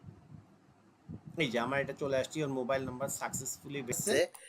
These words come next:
এখন আমরা প্রবেশ করব। তো প্রবেশ করার জন্য এখানে আমি আমার মোবাইল নাম্বার লিখলাম, পাসওয়ার্ড লিখলাম, এই যে, যে ক্যাপচাটা আছে ক্যাপচাটা টাইপ করলাম,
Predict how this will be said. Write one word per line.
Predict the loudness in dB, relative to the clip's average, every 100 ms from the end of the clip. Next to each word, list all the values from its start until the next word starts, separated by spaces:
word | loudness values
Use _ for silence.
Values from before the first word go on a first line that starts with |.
| -12
এখন | -4 2 4
আমরা | 8 6
প্রবেশ | 8 10 12 12
করব। | 10 6 6 0 -12 -18 -20 _ _ _ _ _ _
তো | 2
প্রবেশ | 8 8 8
করার | 8 10
জন্য | 10 6
এখানে | 6 6
আমি | 6 6
আমার | 6 8
মোবাইল | 8 10 8
নাম্বার | 6 4 4
লিখলাম, | 2 0 0 2
পাসওয়ার্ড | 2 2 4 2 0
লিখলাম, | -4 2 2 0 -8 -20 -20 -20 _ _
এই | 4
যে, | 6 4
যে | 2
ক্যাপচাটা | 8 8 10 4 8 8
আছে | 6 4
ক্যাপচাটা | 6 6 6 -2 4 6 6 2 _ _ 4
টাইপ | 4 6
করলাম, | 4 4 2 0